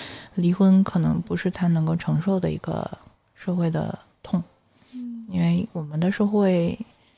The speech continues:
Speaker 1: 嗯，对离婚还是，对女性的离婚还是有，有很，很苛责的眼光。所以我不想结婚，我也劝我旁边的朋友们慎重结婚。但是大家到了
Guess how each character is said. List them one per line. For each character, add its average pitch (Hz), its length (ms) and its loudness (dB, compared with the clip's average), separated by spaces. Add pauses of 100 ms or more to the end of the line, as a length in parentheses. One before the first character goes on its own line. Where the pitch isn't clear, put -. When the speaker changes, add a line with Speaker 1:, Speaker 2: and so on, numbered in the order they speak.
(300)
Speaker 1:
嗯， - 240 -6 (220)
对 - 280 -2 (240)
离 160 160 -2
婚 190 300 2
还 175 240 0
是， 175 160 -4 (140)
对 208 120 4
女 165 160 4
性 208 160 4
的 185 100 6
离 156 140 0
婚 160 160 0
还 160 160 0
是 165 200 -2
有， - 220 -4 (320)
有 156 220 -4 (160)
很， - 460 -4
很 156 260 -2
苛 240 300 2
责 175 220 2
的 151 360 -2 (260)
眼 156 280 -2
光。 151 300 0 (760)
所 190 320 4
以 175 460 6
我 160 220 2
不 214 100 0
想 208 160 10
结 170 100 6
婚， 170 400 4
我 170 120 2
也 175 100 2
劝 175 180 0
我 160 80 2
旁 151 240 0
边 185 160 4
的 170 380 4
朋 147 220 -2
友 170 80 4
们 147 280 0
慎 175 220 2
重 147 260 -2
结 147 140 -4
婚。 143 300 0
但 170 180 4
是 170 280 4
大 170 200 0
家 180 220 4
到 185 240 2
了 165 200 2